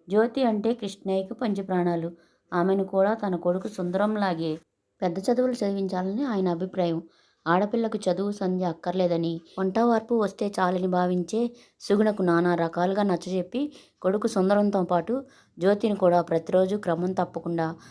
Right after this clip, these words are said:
ఆ ఊర్లోని బడికి పంపించేవాడు. సుగుణ కూడా భర్త మాటకి ఎదురు చెప్పలేక అయిష్టంగానే జ్యోతిని బడికి పంపేది. రోజులు గడుస్తున్నాయి. సుందరం, జ్యోతి ఇప్పుడు ఆ ఊరి బడిలో ఏడవ తరగతి చదువుతున్నారు.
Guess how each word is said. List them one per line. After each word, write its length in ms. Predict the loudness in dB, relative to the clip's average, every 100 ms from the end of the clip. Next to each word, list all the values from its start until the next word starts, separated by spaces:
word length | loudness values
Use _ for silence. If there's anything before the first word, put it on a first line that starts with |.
| -16 4
ఆ 160 | 6 6
ఊర్లోని 480 | 4 0 -2 -2 0
బడికి 260 | -2 -2
పంపించేవాడు. 680 | -4 -4 -4 -2 0 0 -4 -12 -20 -20 -8
సుగుణ 380 | -2 0 2
కూడా 380 | 2 2 2 2
భర్త 320 | 2 -2 -2
మాటకి 420 | -4 -2 -4 -2 -2
ఎదురు 160 | -2
చెప్పలేక 720 | -2 -4 -4 -2 -2 -2 -6 -8 -20 -20 _ 0
అయిష్టంగానే 720 | 2 2 -2 -2 0 0 -2
జ్యోతిని 540 | 2 0 0 -4 -2
బడికి 300 | 0 -2 -2
పంపేది. 520 | -6 -6 -4 -6 -8 -16 _ _ _ 2
రోజులు 280 | 4 4 2
గడుస్తున్నాయి. 600 | 2 2 -2 -4 -4 -4 -12 _ _ -10
సుందరం, 680 | -2 0 2 2 2 0
జ్యోతి 560 | 0 0 -2 -4 -4 -6 _ _
ఇప్పుడు 240 | -6 2 4
ఆ 180 | 4 2
ఊరి 360 | 0 0 0
బడిలో 440 | 2 2 4 0 -2 -10 _
ఏడవ 240 | 2 4 4
తరగతి 440 | 2 0 0 -2
చదువుతున్నారు. 520 | -2 -2 -6 -6 -6